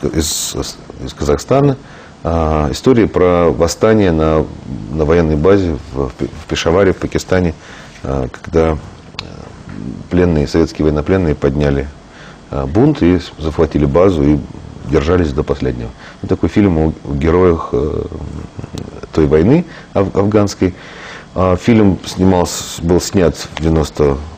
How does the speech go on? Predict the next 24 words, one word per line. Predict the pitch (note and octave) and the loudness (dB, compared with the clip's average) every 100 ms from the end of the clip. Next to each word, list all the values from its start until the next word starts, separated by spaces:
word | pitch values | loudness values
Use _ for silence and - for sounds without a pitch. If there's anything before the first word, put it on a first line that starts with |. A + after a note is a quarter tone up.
| - | -14
втором | - E2+ B2 F3 | -2 2 4 6
году, | E3 D#3 D3+ C#3+ A2+ | 6 6 6 6 2
он | G2 F#2+ D#2+ | -2 -4 -4
вы-, | E2+ F#2+ | 2 4
вышел, | G2+ G2+ F2+ | 4 2 0
по-моему, | E2 | 0
в | |
девяносто | E2 D#2+ - | 0 0 2
третьем, | A#2 A#2 G2 - - | 2 0 -6 -14 -12
и, | - F#2+ F#2+ F2+ | 2 4 6 4
э, | E2 E2 D#2 | 4 2 2
ну, | A2+ | 0
получил | A#2+ F#2+ G2+ | 0 2 4
много | F#2 E2 | 4 2
призов | D#2 F2+ A2 D#3 F#2 | 2 2 4 2 0
на | |
фести-, | F2 E2 E2+ | -4 -2 -2
на | - | -2
фе-, | C#2+ - | -4 0
разных | E2+ E2+ D2+ | 0 0 -6
фестивалях | C2+ D#2 G2 B2 G2+ | -2 2 4 4 2
по | - | -4
всему | - - E2 | -10 -2 2
миру. | C3 D3 | 4 4